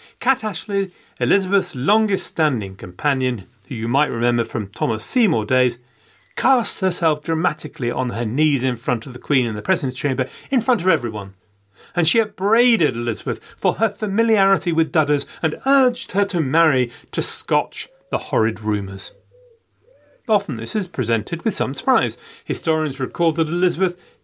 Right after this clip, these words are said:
didn't bawl her out for such a breach of protocol, but simply explained she was doing nothing untoward with Robert. "Get up, because you're making the place look untidy,"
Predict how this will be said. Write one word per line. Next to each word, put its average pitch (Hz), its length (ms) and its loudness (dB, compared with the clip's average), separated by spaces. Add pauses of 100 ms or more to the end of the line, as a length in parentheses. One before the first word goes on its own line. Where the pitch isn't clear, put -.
(140)
didn't 180 320 2
bawl 113 300 -2
her 110 180 2
out 120 180 2
for - 100 -18
such - 300 -6
a 117 60 -6
breach 135 540 0
of - 140 -12
protocol, 160 720 2 (300)
but - 160 0
simply 131 360 0
explained 127 600 0
she 120 160 -6
was 117 140 -4
doing 131 280 -2
nothing 190 300 -4
untoward 226 580 2
with 190 120 -2
Robert. 139 360 0 (340)
"Get 226 200 2
up, - 240 -2 (220)
because 110 180 -8
you're 92 100 -10
making 147 340 -2
the 143 80 -6
place 127 260 -4
look 147 100 -6
untidy," 107 560 -4